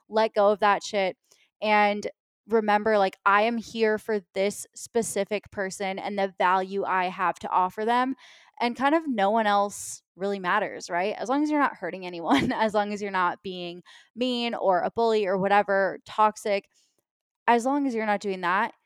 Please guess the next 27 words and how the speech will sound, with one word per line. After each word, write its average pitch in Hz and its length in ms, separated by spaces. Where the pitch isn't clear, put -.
it 233 180
doesn't 226 380
matter 190 480
what 175 160
your 185 120
not 180 260
ideal 180 360
followers 156 540
think 151 320
about 165 260
what 139 160
you're - 120
posting 185 540
or 190 120
what 160 140
you're 185 120
doing. 165 460
They 208 100
can 220 160
simply 196 580
find 226 340
their 202 240
way 175 360
to - 100
the 190 160
unfollow 175 520
button. 180 420